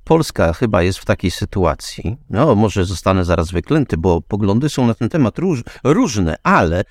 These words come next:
część komentatorów mówi, że przecież Polska w tej chwili nie ma własnej polityki, szczególnie tej związanej z konfliktem na Ukrainie, tylko realizuje dyrektywy,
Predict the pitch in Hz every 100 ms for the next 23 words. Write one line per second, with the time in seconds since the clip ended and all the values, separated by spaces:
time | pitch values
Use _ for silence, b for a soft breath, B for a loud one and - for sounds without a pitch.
0 | b b b 127 110 - 190 233 - 175
1 | 139 123 117 117 131 131 123 90 87 156
2 | 120 - 131 - 120 - 110 92 - 123
3 | - 113 - 127 113 131 _ _ - 139
4 | 214 117 95 110 92 - 95 - 101 92
5 | - 90 - 92 87 90 - - - 101
6 | 117 101 101 85 92 92 87 - 101 92
7 | 95 90 87 82 - 110 92 113 - 95
8 | 95 92 82 95 82 78 131 - b b
9 | b 180 220 - 233 208 160 156 190 175
10 | 110 117 147 117 113 95 - 107 110 110
11 | 110 113